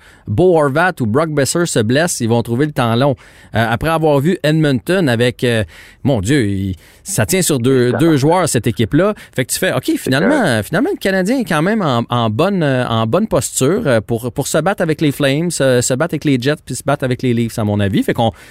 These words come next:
Speaker 1: mais c'est, on est excitant, puis c'est le fun. C'est, c'est ce que je veux dire par
Speaker 2: Mais c'est
Speaker 1: niveau
Speaker 2: pas avec eux autres,
Speaker 1: d'excitation.
Speaker 2: par contre, que tu veux vraiment te, euh, Toronto va avoir quand même une, une bonne équipe si, si, si Anderson fait la, la, la job d'un but. Mais, tu sais, si tu veux gagner la coupe, ça, c'est, c'est de l'autre côté, ça va être des Philadelphie,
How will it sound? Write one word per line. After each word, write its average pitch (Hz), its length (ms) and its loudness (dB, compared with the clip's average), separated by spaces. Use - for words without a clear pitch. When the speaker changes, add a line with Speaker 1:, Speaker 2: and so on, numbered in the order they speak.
Speaker 1:
mais 123 100 0
c'est, 175 140 0
on 175 60 2
est - 100 -2
excitant, 180 560 -2
puis - 100 -6
c'est 143 100 0
le 104 60 -2
fun. 165 220 -2
C'est, - 140 -8
c'est 113 140 -4
ce - 80 -4
que 127 100 -2
je 110 80 -2
veux 113 120 2
dire 127 160 0
par 110 100 0
Speaker 2:
Mais 101 60 0
c'est - 20 -2
Speaker 1:
niveau 104 120 0
Speaker 2:
pas 113 100 2
avec 104 140 -2
eux 113 40 0
autres, 104 140 -2
Speaker 1:
d'excitation. 147 220 0
Speaker 2:
par 92 80 -8
contre, 107 100 -4
que 101 220 -2
tu 98 60 -18
veux 101 140 0
vraiment 101 360 2
te, 110 80 -2
euh, 202 60 2
Toronto 143 440 -2
va 156 100 0
avoir 107 320 -2
quand 110 120 -2
même 98 540 -6
une, - 40 -8
une 101 140 -4
bonne 107 220 0
équipe 131 240 -4
si, 107 200 -6
si, 104 100 -14
si 101 260 -2
Anderson 101 420 0
fait 104 120 0
la, 90 160 -2
la, 87 180 -4
la 90 180 -6
job 107 200 -2
d'un 95 160 -2
but. 127 260 0
Mais, 101 380 0
tu 139 100 2
sais, 123 100 -4
si - 80 -20
tu 113 60 0
veux 107 80 4
gagner 113 240 2
la 117 160 0
coupe, 143 260 -4
ça, 92 220 -2
c'est, 98 240 -8
c'est 98 120 -2
de 92 100 -6
l'autre 95 220 0
côté, 104 300 0
ça 110 100 -4
va 98 60 -2
être 95 60 -4
des 95 120 2
Philadelphie, 110 720 -2